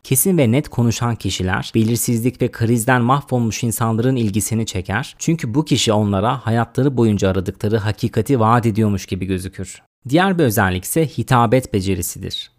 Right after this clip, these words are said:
Karizmatiklerin en önemli silahı konuşmak, insanlara seslenmektir. İyi bir diksiyona ve konuşmadaki duygu aktarımına sahip olan kişi insanları cezbeder. Buna benzer başka bir özellik de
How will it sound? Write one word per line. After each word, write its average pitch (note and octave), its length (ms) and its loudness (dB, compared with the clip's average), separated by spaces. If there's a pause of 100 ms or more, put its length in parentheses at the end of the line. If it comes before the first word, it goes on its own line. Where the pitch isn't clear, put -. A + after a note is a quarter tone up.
Karizmatiklerin A#2+ 840 0
en B2+ 180 -2
önemli B2 340 4
silahı A2 380 0
konuşmak, G2+ 720 -2
insanlara A#2+ 520 2
seslenmektir. F#2+ 960 -4
İyi C#3+ 200 4
bir C3+ 80 0
diksiyona G2 640 0
ve A2 120 -2
konuşmadaki B2 720 0
duygu A2 260 0
aktarımına A#2+ 560 0
sahip A#2+ 400 -4
olan G#2+ 240 0
kişi G#2+ 320 -4
insanları A2 560 0
cezbeder. F#2 720 -2
Buna C3 200 2
benzer B2+ 400 4
başka G#2+ 360 0
bir E3+ 60 6
özellik F#2+ 520 2
de C#3 200 0